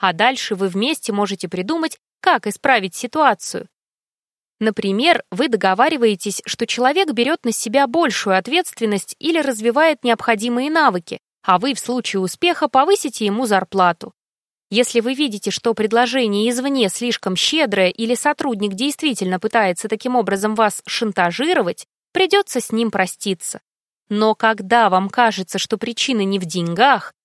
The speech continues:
нужно как можно быстрее назначить подчиненному личную встречу и попросить максимально откровенно рассказать, что его привлекает в будущей работе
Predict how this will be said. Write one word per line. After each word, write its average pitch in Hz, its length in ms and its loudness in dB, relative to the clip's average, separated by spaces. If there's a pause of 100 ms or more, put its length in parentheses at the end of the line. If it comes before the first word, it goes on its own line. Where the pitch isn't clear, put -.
(160)
нужно 294 300 -4
как 285 240 -2
можно 294 360 0
быстрее 294 520 0
назначить 226 580 -2
подчиненному 262 880 -2 (200)
личную 233 540 0
встречу - 560 -2 (260)
и 220 100 -4
попросить 185 540 -2
максимально 196 720 0
откровенно 190 640 -2
рассказать, 214 640 0 (200)
что - 380 -2
его 226 200 2
привлекает 214 600 0
в 190 80 -10
будущей 202 460 -2
работе 285 420 0